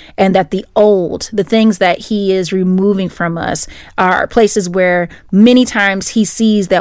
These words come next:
we've outgrown. Many times that he, or, um, they are situations that, uh, we have to move through and we have no choice but to move forward. But he promises us that in that place that he will make a way.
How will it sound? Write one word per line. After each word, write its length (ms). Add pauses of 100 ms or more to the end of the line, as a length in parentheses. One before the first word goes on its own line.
we've 160
outgrown. 640 (340)
Many 280
times 340
that 200
he, 340
or, 600
um, 460 (240)
they 180
are 300
situations 960
that, 400 (320)
uh, 320
we 140
have 300
to 320
move 340
through 380
and 160
we 100
have 180
no 180
choice 460
but 200
to 120
move 260
forward. 480 (300)
But 160
he 100
promises 640
us 220
that 320
in 260
that 220
place 320
that 180
he 80
will 140
make 220
a 80
way. 440